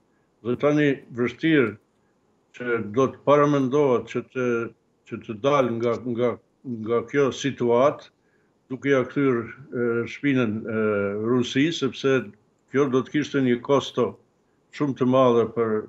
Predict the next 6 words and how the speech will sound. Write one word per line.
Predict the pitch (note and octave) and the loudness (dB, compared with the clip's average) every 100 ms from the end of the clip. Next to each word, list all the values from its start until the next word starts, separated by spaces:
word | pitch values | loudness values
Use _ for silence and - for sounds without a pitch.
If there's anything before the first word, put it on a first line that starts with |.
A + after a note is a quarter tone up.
| _ | _
për | A2 G#2 G#2 A#2 | -8 -6 -6 -8
Vučićin, | G#2+ A#2 A#2 B2+ A#2+ C#3+ E3+ D#3+ _ _ _ _ _ _ - | -4 -4 0 0 0 0 -4 -6 _ _ _ _ _ _ -6
dhe | A2 D3+ E3 E3 - _ _ F#3 | 2 6 6 4 -4 _ _ -12
nga | A#2+ A2 C3 | -6 0 2
ana | D3+ E3 | 2 0
tjetër | E3 F3 F3+ F#3 F#3 | -2 0 0 0 -2